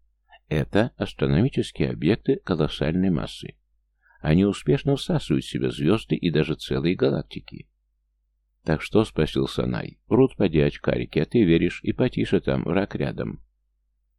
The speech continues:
"Да как это что?" — возбуждённо зашептал призрак Петров.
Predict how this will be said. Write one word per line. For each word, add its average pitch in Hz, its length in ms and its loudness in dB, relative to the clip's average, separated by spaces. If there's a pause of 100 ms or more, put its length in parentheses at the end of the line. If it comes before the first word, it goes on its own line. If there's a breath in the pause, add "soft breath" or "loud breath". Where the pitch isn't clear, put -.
(120)
"Да - 180 -10
как - 260 -4
это 98 220 0
что?" — 127 480 2
возбуждённо 73 640 0
зашептал 90 480 -2
призрак 85 420 -4
Петров. 57 400 -4